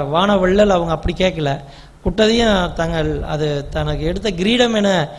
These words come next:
தனக்கு தலையில சூட்டின ஒரு கிரீடம் அப்படின்னு நினைச்சு அந்த ஆடு மேய்க்கின்ற தொழிலை அவர்கள் எடுத்துக்கொண்டார்கள் என்று குறிப்பிடுகின்றார்கள். அதுபோல அடுத்தது சொல்றாங்க, பிற்காலத்தில் அந்த ஆறறிவு வாட்டினை மேய்ப்பதற்கான முன்னேற்பாடு தான் இந்த ஐயறிவு ஆவினங்களை மேய்ப்பதற்காக ஒரு வாய்ப்பை கொடுத்தால், இந்த ரெண்டுமே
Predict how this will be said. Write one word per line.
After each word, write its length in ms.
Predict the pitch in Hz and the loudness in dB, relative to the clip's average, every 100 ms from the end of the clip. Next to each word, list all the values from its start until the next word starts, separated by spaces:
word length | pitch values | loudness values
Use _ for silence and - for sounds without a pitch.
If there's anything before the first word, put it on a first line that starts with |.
| - - - - - | -18 -20 -20 -20 -4
தனக்கு 360 | 175 185 160 | -2 -2 -2
தலையில 320 | 170 202 247 | 0 2 4
சூட்டின 260 | 226 226 196 | 2 0 0
ஒரு 180 | 190 160 | -2 0
கிரீடம் 480 | 190 254 233 185 135 - 185 | 0 2 2 0 -4 -10 -8
அப்படின்னு 280 | 165 190 | -4 -2
நினைச்சு 180 | 175 160 | -2 0
அந்த 160 | 180 165 | 2 2
ஆடு 160 | 175 | 0
மேய்க்கின்ற 460 | 180 170 165 165 156 | -2 -2 -2 -2 -4
தொழிலை 360 | 160 160 151 147 | -4 -4 -2 -2
அவர்கள் 300 | 147 147 147 | -2 -2 -4
எடுத்துக்கொண்டார்கள் 580 | 151 170 160 147 143 | -4 -4 -2 -2 -2
என்று 180 | 147 147 | -6 -6
குறிப்பிடுகின்றார்கள். 760 | 143 151 151 143 143 139 123 139 - - - - - - | -6 -4 -4 -4 -4 -6 -8 -12 -18 -20 -20 -20 -20 -8
அதுபோல 640 | 156 160 180 196 165 - - - - - - - - - - | -2 0 2 4 2 0 -8 -18 -20 -20 -20 -20 -20 -20 -2
அடுத்தது 420 | 170 190 214 185 180 | 2 4 4 2 2
சொல்றாங்க, 240 | 170 170 | 2 0
பிற்காலத்தில் 680 | 180 185 226 226 226 233 240 | -2 -2 2 4 4 2 2
அந்த 140 | 214 | 2
ஆறறிவு 720 | 170 175 214 226 226 220 202 | 2 4 4 4 2 2 2
வாட்டினை 440 | 196 196 190 170 - - - - - - | 2 2 2 2 0 -10 -18 -20 -10 0
மேய்ப்பதற்கான 840 | 196 220 - 214 190 190 185 202 | 2 2 2 2 0 0 0 0
முன்னேற்பாடு 680 | 185 180 208 202 196 180 175 | -2 -2 0 0 2 2 2
தான் 220 | 185 190 | 2 0
இந்த 180 | 165 160 | 0 0
ஐயறிவு 420 | 170 214 220 202 | 2 0 2 2
ஆவினங்களை 560 | 180 175 175 165 170 165 | 0 0 -4 -2 -2 -2
மேய்ப்பதற்காக 680 | 170 180 175 160 156 160 | -4 -2 0 0 2 2
ஒரு 200 | 156 160 | 2 2
வாய்ப்பை 360 | 143 160 156 156 | 2 0 0 -4
கொடுத்தால், 400 | 160 147 156 151 | -4 -2 -2 -2
இந்த 80 | 147 | -2
ரெண்டுமே 680 | 165 208 226 240 233 175 | 0 2 2 4 4 2